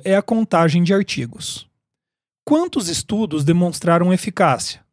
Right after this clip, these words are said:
Quantos não demonstraram eficácia de um determinado tratamento, por exemplo?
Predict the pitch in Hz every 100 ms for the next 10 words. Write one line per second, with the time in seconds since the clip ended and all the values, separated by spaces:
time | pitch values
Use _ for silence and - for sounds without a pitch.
0 | - 185 214 185 131 131 143 190 220 196
1 | 160 - 131 131 139 226 - 180 180 208
2 | 180 202 196 208 196 185 180 208 190 208
3 | 208 175 135 151 131 120 135 - -